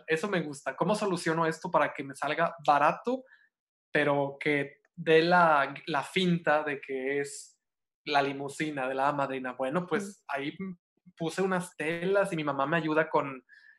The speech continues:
Speaker 1: elementos que ella tiene y,
Speaker 2: Ok.
Speaker 1: y así, es bien curioso, pero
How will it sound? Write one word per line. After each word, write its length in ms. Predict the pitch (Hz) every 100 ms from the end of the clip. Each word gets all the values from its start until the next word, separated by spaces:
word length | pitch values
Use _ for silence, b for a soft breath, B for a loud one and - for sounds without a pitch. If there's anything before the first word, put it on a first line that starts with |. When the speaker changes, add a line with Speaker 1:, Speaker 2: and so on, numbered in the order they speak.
| b -
Speaker 1:
elementos 640 | 139 135 143 170 170 -
que 120 | 147
ella 240 | 143 135 -
tiene 680 | 143 160 185 196 190 185
y, 240 | 160 139 175
Speaker 2:
Ok. 300 | 175 233 214 _
Speaker 1:
y 200 | 147 147
así, 380 | 139 139 - 233
es 220 | 175 151
bien 180 | 185 180
curioso, 480 | 185 202 175 175 160
pero 360 | 147 139 131